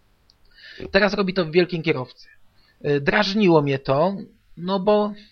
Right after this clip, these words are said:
to trochę wiochą trąci, gdy autor z kilkudziesięcioletnim stażem wydawniczym, y, okrzyknięty tysiące razy królem horroru,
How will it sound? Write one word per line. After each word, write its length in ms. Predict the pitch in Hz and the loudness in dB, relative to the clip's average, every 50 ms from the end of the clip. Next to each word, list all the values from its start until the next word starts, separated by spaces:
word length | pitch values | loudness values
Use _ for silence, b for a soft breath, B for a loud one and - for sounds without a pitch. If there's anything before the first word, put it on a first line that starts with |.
| B B B - - _ _ _ _ _ _ _ _ _ _ - | B B B -20 -20 _ _ _ _ _ _ _ _ _ _ -6
to 100 | - 202 | -4 -2
trochę 260 | 214 226 233 214 240 | 0 0 0 0 0
wiochą 400 | 208 214 254 247 180 156 170 156 | 0 2 4 4 4 4 0 -6
trąci, 300 | 135 139 151 151 135 151 | -4 -4 -4 -4 -4 -10
gdy 220 | - 139 151 - - | -8 -6 -6 -4 -2
autor 320 | 170 170 156 160 151 139 | -2 -2 -2 -4 -8 -8
z 140 | - - - | -8 -12 -8
kilkudziesięcioletnim 1120 | - 196 196 190 185 175 139 160 151 - - 185 185 - 190 165 165 160 165 165 151 143 | -6 -6 -6 -4 -6 -4 -4 -4 -4 -2 -2 -2 -2 0 0 0 0 -2 -4 -6 -10 -10
stażem 600 | - - - 143 135 131 131 147 156 180 196 190 | -10 -4 -2 -2 -2 0 0 0 0 0 -2 -4
wydawniczym, 760 | 151 139 151 139 147 139 131 139 143 139 131 - 160 170 202 | -6 -8 -6 -6 -6 -6 -6 -6 -8 -8 -6 -4 -2 -2 -2
y, 920 | 226 214 - - - - - - - _ _ _ - - - 156 151 156 - | -4 -6 -10 -20 -20 -20 -20 -20 -20 _ _ _ -16 -6 -2 0 0 0 2
okrzyknięty 720 | - 165 - - - 175 - 175 185 185 180 - - 170 | 0 -2 -2 -2 -4 -4 -4 -2 -2 -2 -2 -2 -4 -6
tysiące 600 | 170 - 170 170 - - 190 196 196 190 - 170 | -4 -2 -4 -4 -2 0 0 0 0 -2 -2 0
razy 260 | 160 160 156 151 160 | 0 0 0 0 -4
królem 300 | 147 156 165 165 156 147 | -2 0 0 0 0 0
horroru, 500 | 139 - 151 139 135 156 170 175 175 170 | -2 0 -2 2 2 2 0 0 -2 -6